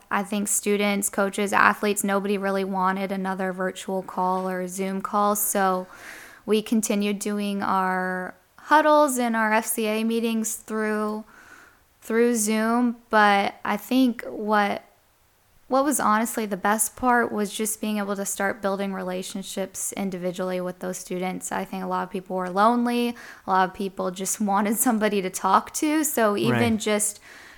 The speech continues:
Speaker 1: texting or just different things, um, that actually kind of grew from,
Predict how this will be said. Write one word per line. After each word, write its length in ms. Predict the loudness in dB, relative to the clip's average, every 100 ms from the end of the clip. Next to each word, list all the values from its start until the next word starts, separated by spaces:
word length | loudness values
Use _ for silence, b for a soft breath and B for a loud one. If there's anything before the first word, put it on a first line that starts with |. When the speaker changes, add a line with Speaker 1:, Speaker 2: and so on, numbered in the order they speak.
| B
Speaker 1:
texting 680 | 2 2 2 -4 -2 0 0
or 140 | 0 2
just 260 | 0 0
different 400 | 0 0 -2 -4
things, 600 | -4 0 2 2 2 0
um, 400 | 2 4 4 0 -8 2
that 100 | 6
actually 300 | 6 4 -6
kind 260 | -2 -2 -2
of 140 | -6
grew 320 | 0 2 2
from, 600 | 0 -2 0 0 -4 -8